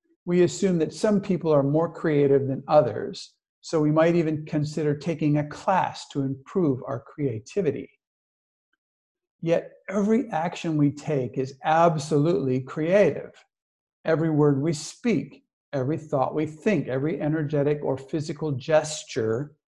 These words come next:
every facial or tonal expression, every emotion we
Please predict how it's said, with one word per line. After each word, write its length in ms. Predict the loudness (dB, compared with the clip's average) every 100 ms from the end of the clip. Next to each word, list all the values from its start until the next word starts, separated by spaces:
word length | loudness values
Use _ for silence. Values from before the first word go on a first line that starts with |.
| _ _
every 280 | -2 0 -2
facial 920 | -6 -14 -4 0 0 -2 -4 -4 -4
or 280 | -4 -4 -6
tonal 560 | -12 -14 -6 -4 -2 -2
expression, 1040 | -6 -8 -14 -12 -4 -2 -2 -6 -10 -10 -14 _ _ _ -6
every 400 | -2 0 0 2
emotion 540 | 2 2 2 0 -2
we 140 | 0